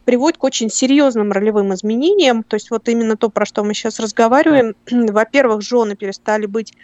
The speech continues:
финансово зависимыми от мужей, и, э,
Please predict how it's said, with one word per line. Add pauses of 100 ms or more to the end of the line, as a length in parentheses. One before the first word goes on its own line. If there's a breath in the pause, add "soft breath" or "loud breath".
(200 soft breath)
финансово
зависимыми
от
мужей,
и, (140)
э,